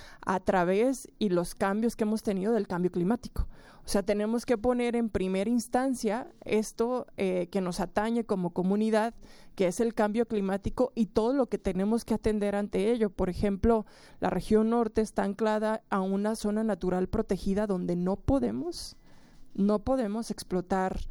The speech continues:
este, todos los alimentos o todo lo que da la tierra, ni animales, porque están en peligro de extinción.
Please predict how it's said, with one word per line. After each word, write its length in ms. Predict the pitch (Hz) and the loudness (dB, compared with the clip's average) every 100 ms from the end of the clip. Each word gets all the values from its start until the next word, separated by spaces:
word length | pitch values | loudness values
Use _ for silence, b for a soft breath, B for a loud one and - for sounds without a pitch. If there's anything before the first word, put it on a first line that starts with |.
| b b b - | b b b 0
este, 600 | 202 196 - 185 165 170 | 0 0 -4 -2 0 -2
todos 340 | - 202 220 | 2 4 4
los 180 | 214 208 | 2 0
alimentos 800 | 185 196 202 214 214 220 254 226 | 0 2 2 2 2 0 0 -2
o 80 | |
todo 220 | 165 196 214 | -2 0 0
lo 140 | 208 | 0
que 180 | 196 175 | 0 2
da 140 | 185 | 2
la 120 | 185 | 2
tierra, 480 | 175 214 233 - 165 _ b b | 0 0 0 0 -6 _ b b
ni 220 | - 220 | 2 2
animales, 760 | 190 180 185 220 190 175 - - - | 2 2 2 0 -2 -6 -12 -12 -4
porque 200 | 185 180 | -2 0
están 180 | 196 190 | 0 0
en 80 | |
peligro 300 | 196 190 185 | 2 0 0
de 20 | 185 | -2
extinción. 420 | - 202 262 | -2 0 0